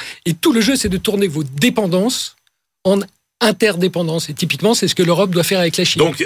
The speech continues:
Speaker 2: c'est, donc ce que vous dites, c'est
Speaker 1: Donc, vous
Speaker 2: intéressant.
Speaker 1: passez de dépendance
Speaker 2: Ce qui
Speaker 1: à
Speaker 2: est,
Speaker 1: interdépendance.
Speaker 2: ce qui, ce qui est intéressant, c'est qu'on a l'impression que, euh, en gros, on est sorti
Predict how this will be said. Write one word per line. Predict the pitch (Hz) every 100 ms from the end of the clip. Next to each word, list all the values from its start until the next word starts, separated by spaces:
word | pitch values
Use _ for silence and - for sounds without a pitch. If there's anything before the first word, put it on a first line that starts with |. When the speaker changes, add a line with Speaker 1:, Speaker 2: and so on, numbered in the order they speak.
| -
Speaker 2:
c'est, | - -
donc | 131 143
ce | -
que | 151
vous | 139
dites, | 135 139
c'est | -
Speaker 1:
Donc, | 202
vous | 180
Speaker 2:
intéressant. | 247 285 190
Speaker 1:
passez | 220
de | 165
dépendance | 170 311 - 240 254 285
Speaker 2:
Ce | -
qui | 143
Speaker 1:
à |
Speaker 2:
est, | 151
Speaker 1:
interdépendance. | 277 262 269 269 208 208 202 170 165 -
Speaker 2:
ce | -
qui, | -
ce | - -
qui | 110
est | 110
intéressant, | 104 113 117 107 151 - -
c'est | -
qu'on | - 117
a |
l'impression | 117 110 120 151
que, | 147 120
euh, | 120 95 104
en | 107
gros, | 107 127 98
on | 104
est | 98
sorti | - - - 123